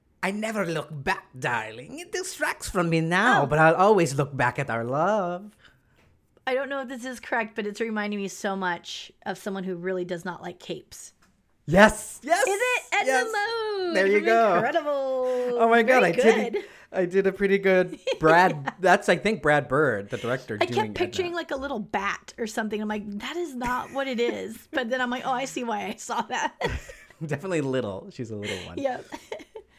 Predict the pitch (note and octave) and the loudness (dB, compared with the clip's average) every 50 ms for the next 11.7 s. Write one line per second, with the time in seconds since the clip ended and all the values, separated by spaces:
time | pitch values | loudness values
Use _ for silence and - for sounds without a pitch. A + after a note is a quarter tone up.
0 | _ - - - - - C3 B2+ B2+ B2 B2+ B2+ B2+ B2 B2 B2 B2+ - B2+ A#2 | _ -20 -20 -20 -12 -8 -6 -4 -2 -2 -2 -2 -2 -2 -4 -4 -6 -10 -12 -12
1 | - A2+ G2 F#2 F#2 G2+ A2 - - - - - - A#2+ A2+ A2 G#2+ G#2+ G#2+ B2+ | -10 -10 -10 -8 -8 -10 -10 -12 -14 -18 -20 -14 -12 -12 -10 -10 -10 -10 -10 -10
2 | E3+ G#3+ - _ _ _ _ _ _ _ _ _ _ _ _ _ _ _ _ _ | -12 -12 -14 _ _ _ _ _ _ _ _ _ _ _ _ _ _ _ _ _
3 | _ _ _ _ _ _ _ _ _ _ - B2 B2+ C3+ C3+ C3 - - A2 G#2 | _ _ _ _ _ _ _ _ _ _ -6 -4 -4 -4 -4 -6 -8 -8 -6 -6
4 | G2+ G2+ G2+ G2+ A2 B2+ - - B2+ - _ _ _ _ _ _ _ _ _ _ | -6 -6 -6 -6 -6 -6 -8 -10 -14 -20 _ _ _ _ _ _ _ _ _ _
5 | _ _ _ _ _ _ _ _ _ _ _ _ _ _ _ _ _ _ _ _ | _ _ _ _ _ _ _ _ _ _ _ _ _ _ _ _ _ _ _ _
6 | _ _ _ _ _ _ _ - - _ _ _ _ _ _ - A#2 G#2+ G#2+ G#2+ | _ _ _ _ _ _ _ -20 -20 _ _ _ _ _ _ -12 -10 -8 -8 -6
7 | G#2+ G#2 A2 - A#2 A2 G2+ - C3+ C3+ - - F#3+ A3+ A3+ - - - - G#3 | -6 -8 -8 -6 -8 -8 -8 -8 -8 -10 -10 -10 -12 -12 -14 -16 -18 -14 -12 -12
8 | D#3+ - - D#3+ D3+ D#3 D3+ D3+ B2+ B2 C#3+ C#3+ - F#3+ F#3 - E3 E3 - D#3 | -12 -10 -10 -6 -4 -2 0 4 4 4 6 4 4 2 6 8 8 10 10 10
9 | E3 F3+ F3 F3+ E3+ C#3 F3+ F#3+ F#3+ F3 D3+ C#3+ C#3 C#3+ - C3 A2+ G#2 G#2+ G#2+ | 10 10 8 8 8 10 10 10 10 10 10 8 6 4 2 0 2 2 0 0
10 | - C3+ B2 A#2+ A#2 - - A#2 A2 G#2+ G#2 G#2 G2+ G2 F#2+ G#2+ F#2 F2+ F#2 F2 | 0 0 0 0 -2 0 0 0 0 0 0 -2 -2 -2 -4 -4 -6 -6 -6 -8
11 | E2+ - - F#2 F2 G2 F2+ E2+ E2+ E2 D#2 - - | -10 -12 -14 -12 -10 -10 -10 -10 -10 -12 -14 -16 -18